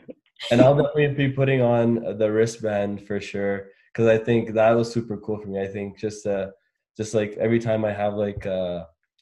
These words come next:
a negative thought, or if I'm complaining about something, like, wh-, what do I have to complain about, right? Like, everything is so amazing in my life. So just taking that wristband and putting it onto my other, I think that was super, super cool. So just, um, I'm definitely gonna be doing that. So, I mean,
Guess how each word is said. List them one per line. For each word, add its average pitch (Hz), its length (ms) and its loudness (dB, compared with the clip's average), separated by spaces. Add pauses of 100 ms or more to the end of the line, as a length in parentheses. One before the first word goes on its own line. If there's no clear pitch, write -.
a 104 80 -2
negative 107 440 0
thought, 104 200 0
or 104 40 -2
if 104 100 -10
I'm 107 140 -6
complaining 98 460 -8
about 110 200 0
something, 104 300 -10
like, 104 140 -16 (340)
wh-, - 180 -4
what 110 100 4
do 123 100 4
I 120 40 4
have 117 160 0
to 117 80 -6
complain 104 420 -8
about, 85 300 -12
right? 95 180 -8
Like, 104 120 -4
everything 98 400 -8
is 95 160 -12
so 95 120 -8
amazing 95 360 -6
in 92 80 -10
my 92 120 -6
life. 92 260 -8
So 92 260 -10 (440)
just 92 160 -12
taking 107 280 -2
that 104 160 2
wristband 98 360 -6
and 101 180 -8
putting 101 200 -6
it 101 80 -2
onto 98 260 -6
my 92 80 -4
other, 98 260 0
I 101 60 0
think 104 200 -6
that 107 80 4
was 110 180 -2
super, 113 240 -8
super 101 240 -20 (100)
cool. 101 160 -10
So 98 280 -8 (580)
just, 104 500 -2
um, 90 420 -8
I'm 107 200 0
definitely 113 300 0
gonna 113 140 2
be 104 80 -6
doing 104 240 -6
that. 101 200 -4
So, 98 360 -6
I 98 60 -6
mean, 98 380 -8